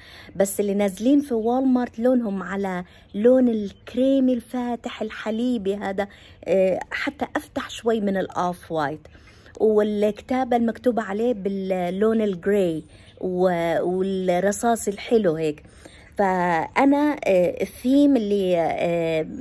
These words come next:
فكرت فيه لغرفة الغسيل، وعلى فكرة أنا كل غرفة من غرف البيت بفكر لها في ثيم قبل لا أبدأ أعمل الديكورات تبعتها.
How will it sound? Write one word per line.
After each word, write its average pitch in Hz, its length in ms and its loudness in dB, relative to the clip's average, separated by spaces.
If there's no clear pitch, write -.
فكرت 226 460 0
فيه 233 220 -2
لغرفة 202 420 -2
الغسيل، 190 460 -4
وعلى 269 260 2
فكرة 277 240 0
أنا 214 300 -4
كل 302 240 2
غرفة 254 440 2
من 190 120 -4
غرف 233 400 2
البيت 190 800 0
بفكر 240 540 2
لها 285 200 -2
في 233 160 0
ثيم 262 380 0
قبل 220 320 -2
لا - 140 -2
أبدأ 196 220 -2
أعمل 185 440 -4
الديكورات 180 560 -2
تبعتها. 156 420 -6